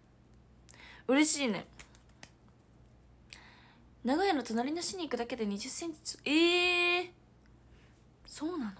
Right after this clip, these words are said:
の？<laughs> 場所によっては違うのか。連番チャレ、あらー。そっか、かとわりさん当たってたもんね。ハートありがとうございます。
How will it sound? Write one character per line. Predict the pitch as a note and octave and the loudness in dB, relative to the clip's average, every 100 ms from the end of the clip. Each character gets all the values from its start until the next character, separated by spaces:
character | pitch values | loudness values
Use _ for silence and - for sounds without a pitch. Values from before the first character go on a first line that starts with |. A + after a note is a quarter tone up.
| - - - - - - - - - - - - - - - | -20 -20 -20 -20 -14 -12 -12 -16 -18 -16 -12 -8 -8 -10 -12
の？ | G#3+ | -4
<laughs> | |
場 | A#3 B3+ | 0 2
所 | F#4 | 2
に | G4 | -4
よ | G4+ | -4
っ | |
て | - | -4
は | A#3+ | -6
違 | - G#3 A#3+ | -6 -6 -8
う | |
の | - | -8
か。 | - - - - - - - - - - - - - - - - - - - - | -12 -20 -20 -20 -20 -20 -20 -20 -20 -20 -20 -20 -20 -20 -20 -20 -20 -20 -18 -6
連 | B3 | -2
番 | C4+ C#4+ | 0 0
チ | C#4+ | -4
ャ | |
レ、 | - | 4
あ | G#3+ A#3 | 6 8
ら | E4+ D#4 C#4 C4+ C4+ | 8 8 8 6 2
ー。 | - - - - - - - - | -6 -16 -20 -20 -20 -20 -18 -10
そ | - | -8
っ | - | -6
か、 | - | -8
か | A#3+ | -8
と | - C#4+ | -6 -6
わ | |
り | D4 | -6
さ | C4 A#3+ | -8 -8
ん | |
当 | C4 | -10
た | - | -16
っ | |
て | - | -14
た | G#3+ | -14
も | - | -14
ん | |
ね。 | - | -18
ハ | - D#4 | -12 -8
ー | |
ト | D#4+ | -6
あ | |
り | E4 | -8
が | D#4 | -10
と | |
う | |
ご | - | -16
ざ | - | -20
い | |
ま | - - - - - - | -20 -20 -20 -20 -20 -20
す。 | - | -20